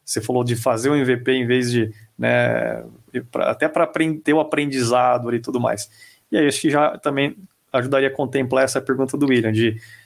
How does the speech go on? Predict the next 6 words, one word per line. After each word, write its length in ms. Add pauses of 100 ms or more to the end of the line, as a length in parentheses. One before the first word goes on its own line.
(140)
da, 220
é, 560
como 180
escolher 460
também 320
uma, 320